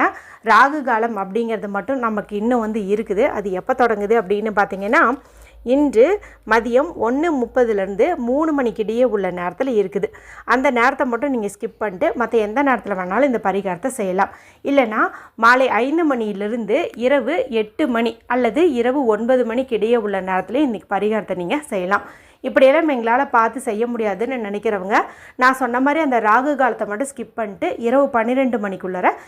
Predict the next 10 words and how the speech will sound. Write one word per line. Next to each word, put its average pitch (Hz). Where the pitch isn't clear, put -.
எப்ப 254
வேணாலும் 240
செஞ்சு 208
பலனடையுங்க. 190
சரி, 262
இப்போ 277
இதுக்கு 339
தேவையான 240
பொருட்கள் 220
என்ன 190